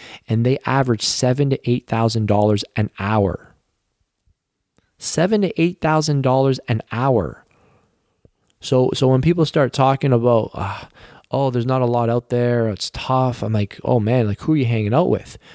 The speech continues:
You gotta hang out with people that are killing it and that, uh, are, <laughs> aren't, aren't in tune with that reality, because that's gonna expand your mindset. And we're gonna get into, um, we're gonna get into the best financial moves you can make in your twenties,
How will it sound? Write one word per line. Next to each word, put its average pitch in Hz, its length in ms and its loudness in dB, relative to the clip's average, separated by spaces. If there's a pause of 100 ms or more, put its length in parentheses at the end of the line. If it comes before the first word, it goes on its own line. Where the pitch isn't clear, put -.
(120)
You 117 140 0
gotta 139 180 0
hang 117 240 0
out 113 140 2
with 104 160 -4
people 110 400 0
that 101 160 0
are 98 60 -2
killing 160 360 0
it - 140 -8 (200)
and 107 220 0
that, 113 240 0
uh, 98 320 -4
are, 107 220 -2
<laughs> - 120 -2
aren't, 165 200 -2 (280)
aren't 139 280 0
in 117 180 0
tune 160 260 0
with 113 120 -4
that 117 200 0
reality, 117 460 2
because 104 240 -4
that's 117 180 0
gonna 117 140 0
expand 117 540 -2
your 101 80 -2
mindset. 98 500 -2
And 113 100 0
we're 135 60 4
gonna 131 160 0
get 110 220 0
into, 110 480 2
um, 95 200 -2 (480)
we're 139 140 0
gonna 151 160 2
get 117 300 2
into 117 580 2 (800)
the 107 120 0
best 107 260 2
financial 110 480 2
moves 104 260 2
you 110 80 0
can 101 160 0
make 104 240 2
in 104 80 0
your 95 120 0
twenties, 107 520 0